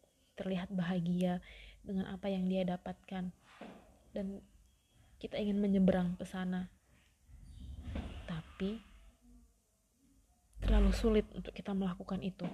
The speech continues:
Bahkan untuk melangkahkan kaki menyeberang ke sana itu pun sangat sulit.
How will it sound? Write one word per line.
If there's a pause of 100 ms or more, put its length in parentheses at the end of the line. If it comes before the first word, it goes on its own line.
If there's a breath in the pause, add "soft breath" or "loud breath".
Bahkan
untuk
melangkahkan
kaki
menyeberang
ke
sana
itu
pun
sangat
sulit.